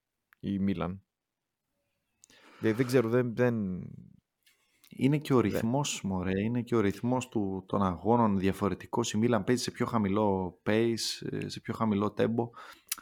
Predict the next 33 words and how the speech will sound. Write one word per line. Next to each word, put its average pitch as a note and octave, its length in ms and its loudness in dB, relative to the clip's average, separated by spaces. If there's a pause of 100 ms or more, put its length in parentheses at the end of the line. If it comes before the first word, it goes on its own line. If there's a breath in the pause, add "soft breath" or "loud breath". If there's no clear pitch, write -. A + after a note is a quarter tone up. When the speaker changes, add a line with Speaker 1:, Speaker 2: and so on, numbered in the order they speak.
(520 loud breath)
Speaker 2:
Η - 160 -10
Tottenham, E3 460 2 (360)
κα-, D#3 260 4
γενικά C3 560 6
το F#3 80 8
έχουμε F3 220 6
ξαναπεί, B2+ 760 6
οι C3 80 6
αγγλικές A#2 680 8
με A#2+ 140 0
τις A#2+ 220 -4
ιταλικές A2 580 4
ομάδες, C3+ 720 4
γενικά A#2+ 460 4
για A#2+ 200 6
τις, B2 240 -2
ε, G#2+ 880 4 (200)
ιταλικές, G#2+ 600 2
για A2+ 160 4
τις - 120 -2
αγγλικές G#2 400 2
είναι C#3+ 140 -4
τα C3+ 100 0
καλύτερα B2 460 0
match-up. B2+ 260 -2 (2250)
Είναι D#3+ 220 0
τα G3+ 100 -4
καλύτερα G3+ 440 2
match-up. F#3 240 4
Η A#2+ 200 2
τελευταία C3 520 6
καλή D3+ 360 6
εμφάνιση C#3 720 4